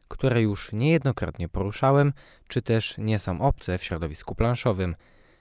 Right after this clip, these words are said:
ale w ciągu ostatnich spotkań na Grańsko zwróciłem na nie uwagę, czy też spojrzałem z innej perspektywy. Dziś skupię się na syndromie gracza alfa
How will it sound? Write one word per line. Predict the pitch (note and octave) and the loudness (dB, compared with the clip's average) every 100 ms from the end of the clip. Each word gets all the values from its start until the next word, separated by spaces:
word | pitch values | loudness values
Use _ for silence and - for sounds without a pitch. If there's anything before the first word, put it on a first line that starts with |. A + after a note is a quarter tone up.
| - | -8
ale | G2+ G2 | -2 -2
w | - | -2
ciągu | A2 G2 F2+ - | -2 0 -2 -4
ostatnich | G2 - C#3 D#3+ - | -6 -2 0 0 -2
spotkań | - D#2+ - D#2+ D#2 | -4 -6 -4 -6 -4
na | D2+ D#2 | -4 -4
Grańsko | E2 A2 D#2+ E2+ - D3 D#3+ | -2 -2 -2 -4 0 0 0
zwróciłem | A2+ G2+ G2+ - C3+ C3+ A#2 | -2 -2 -2 -2 0 2 2
na | F#2 | 0
nie | E2+ E2+ | 0 -2
uwagę, | A2 D3 C3+ C#3 - - _ | 2 2 4 0 -2 -18 _
czy | - E3+ | -6 0
też | E3 C#3+ - - | 2 0 -2 -12
spojrzałem | - - D#3+ F2+ D2+ E2 | -2 4 4 4 0 -2
z | D#2+ | -4
innej | D#2+ D#2+ | -6 -4
perspektywy. | - G2+ C#3 - G2+ F2+ E2+ - _ _ _ _ | -4 -2 -4 0 0 2 0 -4 _ _ _ _
Dziś | F2 A#2+ E3 - - | -4 -2 -2 -4 -16
skupię | - - G2+ F#2+ F2+ | -16 -4 -2 0 -2
się | - E2 | -2 -2
na | D#2+ D#2 | -2 -4
syndromie | D#2 G2 G2 C3+ D#3 | -4 -2 0 2 2
gracza | A2+ F2+ - D2 | 2 0 -2 -6
alfa | D2 - A#2 | -6 0 2